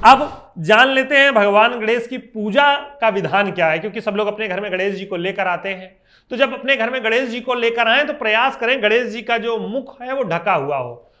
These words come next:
उनको ला करके एक पीला आसन नीचे बिछाएं, उसके ऊपर गणेश जी को स्थापित करें और उसके बाद भगवान गणपति का ध्यान करें।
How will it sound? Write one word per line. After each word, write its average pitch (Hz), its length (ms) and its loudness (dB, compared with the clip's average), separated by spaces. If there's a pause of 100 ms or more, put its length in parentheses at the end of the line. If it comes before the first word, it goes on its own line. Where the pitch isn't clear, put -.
(120)
उनको 196 240 -4
ला 220 200 4
करके 226 340 -2
एक 214 220 -4
पीला 208 220 2
आसन 202 320 2
नीचे 208 280 -6
बिछाएं, 202 280 -4
उसके 196 260 -6
ऊपर 196 220 -4
गणेश 196 280 -2
जी 196 80 -10
को 190 180 -6
स्थापित 180 460 -6
करें 262 340 2 (280)
और 247 180 6
उसके 269 520 0
बाद 196 600 6 (320)
भगवान 208 480 4
गणपति 240 500 -2
का 214 240 2
ध्यान 180 500 2
करें। 196 580 0